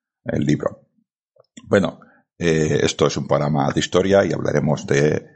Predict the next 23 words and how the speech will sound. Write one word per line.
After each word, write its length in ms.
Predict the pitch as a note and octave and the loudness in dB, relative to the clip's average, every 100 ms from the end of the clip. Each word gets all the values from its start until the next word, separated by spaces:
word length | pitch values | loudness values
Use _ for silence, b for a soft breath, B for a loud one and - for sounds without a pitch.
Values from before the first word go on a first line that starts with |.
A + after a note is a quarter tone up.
| b b b b _ _ - | b b b b _ _ -8
historia. 600 | - - E2+ D#2+ G#2 - _ _ _ _ _ _ _ | -8 0 0 0 -4 -8 _ _ _ _ _ _ _
Durante 560 | - E2+ D#2+ E2 - C#2+ | -6 -2 0 0 -2 -2
la 260 | C#2+ C#2+ - | 0 0 -2
primera 480 | C#2 D#2+ D#2 D2+ | -4 -2 0 2
hora 400 | D#2+ G2+ G2+ A#2 | 2 4 2 0
hablaremos 600 | - D#2+ D#2 D#2+ D#2+ D#2+ | -6 -4 0 0 -2 -4
con, 400 | - D2+ D2 E2 | -2 0 0 -2
eh, 60 | D2 | -4
Maribel 440 | D2 - C#2+ D2+ | -4 -4 -2 -4
Bofill 680 | C#2+ C#2+ G#2 G#2+ A2 - _ _ _ _ _ _ _ | -4 -2 0 0 -2 -10 _ _ _ _ _ _ _
y 640 | D#2+ E2 F#2 F#2+ - - _ | -6 0 4 2 0 -12 _
trataremos 520 | E2 D#2 - D2 - | 0 0 0 0 -2
dos 180 | D2 - | -4 -4
temas. 600 | - D2 B1+ - - - _ _ | -2 -2 -6 -12 -14 -20 _ _
Su 460 | - - E2+ D#2 | -14 -2 2 2
blog, 480 | C2+ F#2 B2 - - _ _ | 4 2 2 -4 -20 _ _
Gladiatrix 800 | D#2+ D2+ D#2+ E2 - D2 - - | -8 -4 0 -2 0 -4 -2 -4
en 80 | C#2+ | -2
la 80 | |
Arena, 440 | C#2+ F#2 A2+ D3+ - _ _ _ _ | 0 0 -2 -6 -12 _ _ _ _
blog 300 | D2 D2+ C2 | -2 -2 0
de 120 | D2 | -4
referencia 640 | D#2 - D2 D2+ - D2 | -2 -6 -4 -6 -4 -2